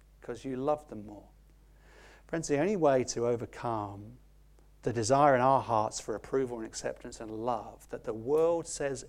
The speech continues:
it offers, but it's just like Pringles, it will never satisfy, is to dote and to think upon the love that God has shown to us. It's the only way. If you as a parent are hurt, if you as a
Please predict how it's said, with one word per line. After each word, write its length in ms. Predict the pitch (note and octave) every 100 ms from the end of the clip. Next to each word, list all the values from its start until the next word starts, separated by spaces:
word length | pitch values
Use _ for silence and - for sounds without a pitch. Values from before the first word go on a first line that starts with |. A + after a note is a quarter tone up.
| -
it 160 | C3 -
offers, 760 | C3+ C3 - G#2+ A2+ - - - - - -
but 80 | -
it's 100 | A#2+
just 220 | - B2+
like 180 | D3+ C3+
Pringles, 380 | - A#2 A2 G#2
it 80 | A2+
will 80 |
never 160 | A2 G#2+
satisfy, 580 | - G#2+ G2 - G#2 - _ _ _ _ _ - - - - -
is 180 | B2 -
to 100 | A#2
dote 680 | G2+ C#3+ E3 G#2 - - - -
and 140 | A#2
to 100 | -
think 320 | - - E3
upon 340 | - - A2 G#2
the 80 |
love 380 | G2+ A#2+ C3 C3 -
that 180 | B2
God 240 | - A2+ A2+
has 120 | G#2
shown 260 | - A2+ G2
to 160 | A2
us. 240 | G2+ - A#2+
It's 100 | -
the 140 | B2
only 160 | A#2+ A2
way. 160 | A2 A2 _ _ _ _ - - - _ _ _ - - - - - -
If 180 | D#3
you 160 | F#3 A#3+
as 120 | B3
a 40 | G3
parent 480 | - F#3 E3+ B2+ C3+
are 160 | A#2+
hurt, 760 | - - D3 G2+ G2 - - - - - - - - - -
if 140 | B2
you 180 | F#3+ B3+
as 100 | G#3+
a 240 | F#3 D3+